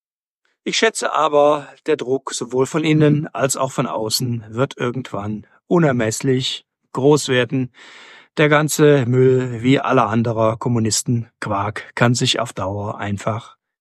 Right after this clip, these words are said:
nicht behaupten, weil es einfach schädlich ist, weil es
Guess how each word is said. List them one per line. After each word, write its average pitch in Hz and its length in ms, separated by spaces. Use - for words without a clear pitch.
nicht - 460
behaupten, 147 760
weil 110 400
es - 140
einfach 117 680
schädlich - 640
ist, - 460
weil - 200
es - 380